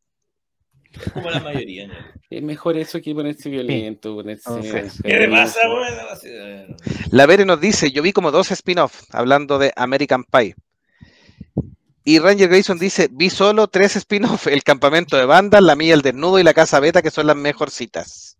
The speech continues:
Speaker 1: Sí, está como dentro de los
Speaker 2: Qué
Speaker 1: spin-off.
Speaker 2: apestosos son esos borrachos que disminuyen la distancia corporal. Sí, yo creo que son los que más me cargan, los que se, se acercan
Speaker 3: Que
Speaker 2: más cuando están
Speaker 3: los que, claro, no respetan espacio personal, ¿eso?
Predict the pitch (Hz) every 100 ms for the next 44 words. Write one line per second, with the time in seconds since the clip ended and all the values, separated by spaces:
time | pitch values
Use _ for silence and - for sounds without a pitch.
0 | _ - 143 123 _ _ _ _ _ 123
1 | 127 139 131 131 135 135 139 135 127 143
2 | 147 113 147 170 - 170 170 147 117 123
3 | 135 160 110 117 120 147 - 160 - -
4 | _ - 123 117 - _ _ - 107 110
5 | 123 139 147 139 131 117 - 139 147 139
6 | 120 - 117 98 - - 117 123 131 135
7 | 139 135 117 113 131 135 120 85 92 98
8 | 98 104 - - - - 104 131 - 113
9 | 110 139 - 139 135 - 127 120 113 117
10 | 117 143 139 123 127 127 - 139 135 123
11 | 139 127 135 120 117 110 135 185 233 208
12 | 277